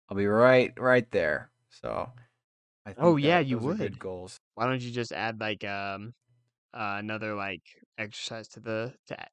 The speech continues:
Speaker 2: to get you into the thousand pound club?
Speaker 1: Well,
Speaker 2: Like,
Speaker 1: we
Speaker 2: uh,
Speaker 1: gotta
Speaker 2: like
Speaker 1: save
Speaker 2: the
Speaker 1: some
Speaker 2: bent over row.
Speaker 1: content for the, well, okay, I could. I could do that,
Speaker 2: <laughs>
Speaker 1: but, but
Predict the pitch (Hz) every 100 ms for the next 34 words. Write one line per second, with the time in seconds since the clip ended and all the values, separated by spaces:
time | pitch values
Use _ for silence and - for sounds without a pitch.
0 | _ 123 113 117 135 135 131 120 123 123
1 | 110 107 117 110 110 117 117 113 - 113
2 | 117 123 - _ _ _ _ _ - 117
3 | 107 104 101 175 135 - 113 117 107 127
4 | 110 107 120 120 104 110 104 123 - 107
5 | 95 92 - _ _ _ _ _ _ 123
6 | 113 98 80 - 90 - 58 - - -
7 | - 78 57 _ _ _ - 139 131 139
8 | 107 90 80 76 50 50 - - 127 104
9 | - - _ _ _ _ _ _ - 113
10 | 101 80